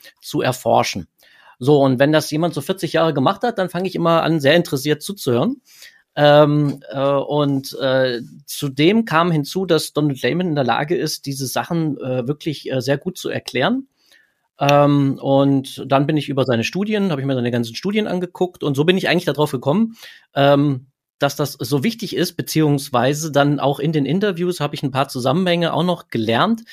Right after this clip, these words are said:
wo ich dachte, Mensch, äh, das muss man, das muss man noch mal als Buch zusammenfassen, das ist, äh, so wichtig und, äh, wusste ich auch nicht, obwohl ich, wie du schon sagtest, schon ein paar Bücher, äh,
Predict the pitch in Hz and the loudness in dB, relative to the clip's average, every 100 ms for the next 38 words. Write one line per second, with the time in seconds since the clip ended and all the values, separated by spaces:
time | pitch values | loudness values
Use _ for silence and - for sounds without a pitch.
0 | - - - - 139 - 131 - 135 131 | -20 -20 -16 -4 -4 -2 -8 -4 0 2
1 | 151 - - 117 113 - 131 - 147 143 | 0 -2 -8 -8 -8 -6 -6 -2 0 0
2 | 135 _ _ _ _ - 135 147 185 156 | -4 _ _ _ _ -8 -4 0 2 2
3 | 160 139 131 - 196 - - 123 165 226 | 2 0 -2 -2 -4 -2 -2 0 2 0
4 | 214 127 - 147 131 135 - - 131 120 | 0 -4 -2 -4 -4 -8 -10 -6 -6 -2
5 | 131 160 180 127 160 226 - 185 - 139 | -2 0 -2 -2 -4 -4 -6 -6 -2 -4
6 | 135 131 127 120 139 117 220 - 147 127 | -2 -2 -2 -4 -6 2 2 2 -4 0
7 | 156 262 147 - 135 151 202 196 107 143 | 0 0 -2 -2 0 2 0 -2 -10 -6
8 | 156 139 120 139 180 185 - 143 127 - | -6 -4 -2 -2 -2 -6 -2 -2 -2 0
9 | 156 165 185 185 175 - - - - 139 | 0 -2 -2 2 2 -2 -20 -20 -8 -2
10 | 143 - 131 | -2 -2 -4